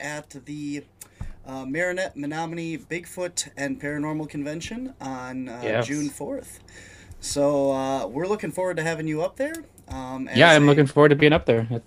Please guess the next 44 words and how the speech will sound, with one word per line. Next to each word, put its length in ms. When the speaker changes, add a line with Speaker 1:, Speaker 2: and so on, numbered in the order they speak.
Speaker 2:
It's 100
gonna, 240
it 60
looks 200
like 60
it's 100
gonna 80
be 40
a 40
good 120
time. 260
Speaker 1:
It 140
is, 420
yeah. 240
So, 340
have 160
you 80
done 160
a 60
lot 180
of 60
conventions 480
and 100
stuff, 340
or? 200
Speaker 2:
I 80
do, 600
I 80
do, 480
I 100
do 100
the 80
same 340
one 200
every 200
year, 460
um, 320
the 60
Van 200
Meter 160
Visitor 300
Festival 420
in 80
Iowa, 520